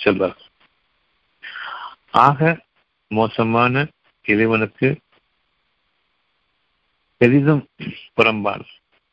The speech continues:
இறைவனுடைய கோபத்திற்கு ஆளாகக்கூடிய ஒரே ஒரு விஷயம், மனிதனுக்கு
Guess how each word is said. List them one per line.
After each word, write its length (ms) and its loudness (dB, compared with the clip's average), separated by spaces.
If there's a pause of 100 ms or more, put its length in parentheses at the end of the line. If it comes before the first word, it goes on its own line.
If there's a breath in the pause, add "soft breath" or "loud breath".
(1800)
இறைவனுடைய 460 2 (140)
கோபத்திற்கு 640 0 (380)
ஆளாகக்கூடிய 680 -2 (2000)
ஒரே 220 4
ஒரு 200 2
விஷயம், 440 -2 (1900)
மனிதனுக்கு 640 0